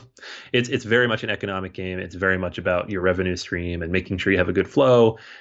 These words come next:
And it's very much the typical Rosenberg, if you make a mistake early, uh, good luck. But I do really like it. It's not quite as brutal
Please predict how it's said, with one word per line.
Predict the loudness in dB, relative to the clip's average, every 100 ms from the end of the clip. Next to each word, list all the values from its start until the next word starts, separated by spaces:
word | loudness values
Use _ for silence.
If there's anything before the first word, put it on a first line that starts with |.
| -10
And | -2 0
it's | -2
very | 0 2 4
much | 2 0 -4 -14 _ _ _ _ _ _ -10
the |
typical | -4 -2 0 0 2
Rosenberg, | 4 2 0 0 2 2 -2
if | -6
you | -4
make | -2 -2
a |
mistake | -4 -2 -2 -4 0
early, | 0 2 0 0 -4 -6 -14 _ _ _
uh, | -2 0 0 2 2 4 4
good | 2 2
luck. | 4 2 0 -8 -6
But | 2 4
I |
do | 6 6
really | 6 4
like | 2 -4
it. | -8
It's | -8 -4
not | -4 -4
quite | -2 0 0
as | 0
brutal | -2 -2 2 2 2 -2